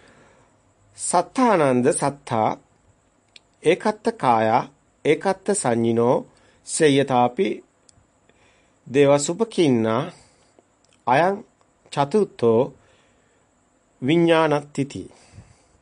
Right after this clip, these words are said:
එත හතරවෙනි අවස්ථාව. ඊට පස්සේ ගන්නෙ අන අස-, රූප දැන් මේ, මේ දැන් මෙතන, අ,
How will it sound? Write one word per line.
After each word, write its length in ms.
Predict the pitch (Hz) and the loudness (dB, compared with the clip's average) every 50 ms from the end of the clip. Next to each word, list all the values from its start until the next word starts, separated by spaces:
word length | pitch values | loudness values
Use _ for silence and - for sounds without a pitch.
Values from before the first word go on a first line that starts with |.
| _ _ _ _ _ - | _ _ _ _ _ -6
එත 160 | 131 135 135 143 127 120 | -6 -4 -2 0 0 0
හතරවෙනි 420 | 117 123 - - - 104 104 123 | 0 -2 -6 -6 -6 -4 -2 -2
අවස්ථාව. 480 | 135 127 110 - - _ - 82 71 - _ _ _ _ _ - _ _ _ _ _ _ _ - | -2 -2 -4 -6 -10 _ -18 -18 -18 -18 _ _ _ _ _ -20 _ _ _ _ _ _ _ -4
ඊට 140 | - 240 277 254 | -4 -4 -2 0
පස්සේ 320 | 254 240 240 - 196 165 | 0 0 0 0 0 2
ගන්නෙ 400 | 147 147 139 135 131 127 127 151 - - - _ _ _ _ _ _ _ _ _ _ - | 2 2 2 2 2 2 0 0 -2 -4 -10 _ _ _ _ _ _ _ _ _ _ -6
අන 120 | 160 190 | -4 -2
අස-, 300 | 220 202 175 165 - 160 147 143 135 131 131 127 123 120 117 120 139 - - | 0 0 -2 -2 0 0 2 2 4 4 4 4 4 2 2 0 -4 -8 -12
රූප 260 | - 139 165 214 208 214 196 170 156 143 131 | -4 0 0 0 2 2 4 4 4 4 4
දැන් 220 | 127 135 131 127 123 123 - - | 2 2 2 2 0 -2 -4 -4
මේ, 220 | 120 117 123 127 127 | -4 -2 0 0 2
මේ 240 | 123 120 120 117 113 - - - - - - - _ _ _ _ _ _ _ - _ _ _ _ _ _ _ _ _ _ _ | 2 2 0 0 -2 -4 -8 -20 -20 -20 -20 -20 _ _ _ _ _ _ _ -20 _ _ _ _ _ _ _ _ _ _ _
දැන් 200 | 123 120 139 139 | -2 0 2 2
මෙතන, 340 | 143 147 156 147 190 190 196 185 170 165 160 147 139 131 135 - _ _ _ _ _ _ _ _ _ _ _ _ _ _ _ _ _ _ _ - | 2 2 2 2 2 2 4 4 4 4 2 2 0 -2 -4 -6 _ _ _ _ _ _ _ _ _ _ _ _ _ _ _ _ _ _ _ -4
අ, 120 | 123 117 | -2 0